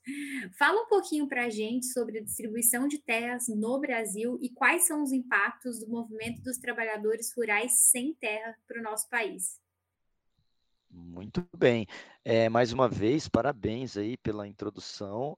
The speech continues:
Speaker 2: É, vocês eh, deram uma aula de geografia com índice de Gini, muito legal. A Júlia aqui mandou muito bem, explicando que o, o índice, né, próximo de um mostra essa concentração. Então,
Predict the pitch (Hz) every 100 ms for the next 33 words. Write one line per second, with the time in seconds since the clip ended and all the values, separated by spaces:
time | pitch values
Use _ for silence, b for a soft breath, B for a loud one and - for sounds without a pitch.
0 | - 104 107 104 101 98 95 - - 113
1 | 104 - - b b b - 101 123 131
2 | 113 104 101 87 95 104 117 120 120 120
3 | 123 110 110 113 - 113 113 - 110 107
4 | - 98 104 92 90 107 143 123 107 107
5 | 120 107 92 95 113 143 - b b -
6 | 95 87 107 104 - 110 110 107 101 107
7 | 120 - 107 113 131 - 107 - 113 -
8 | - 117 131 117 - 113 110 101 - -
9 | 104 101 101 107 104 110 123 - 139 120
10 | 123 156 - 117 117 - 127 127 131 131
11 | 131 127 117 160 117 110 - - 107 -
12 | 95 101 113 - 98 - B B B 131
13 | - 156 214